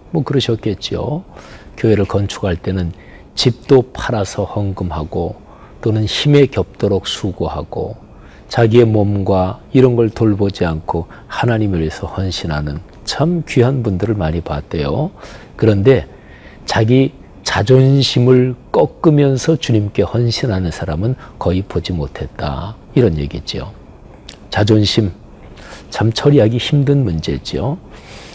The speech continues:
내 자존심이 상하면 이게 사람은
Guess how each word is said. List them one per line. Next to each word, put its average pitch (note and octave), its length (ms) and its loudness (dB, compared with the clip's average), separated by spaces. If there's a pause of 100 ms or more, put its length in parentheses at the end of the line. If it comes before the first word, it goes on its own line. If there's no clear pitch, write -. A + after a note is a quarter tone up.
(180)
내 A2+ 160 8
자존심이 B2+ 760 2
상하면 G#2 600 -2 (720)
이게 A2 160 4
사람은 F#2+ 520 -2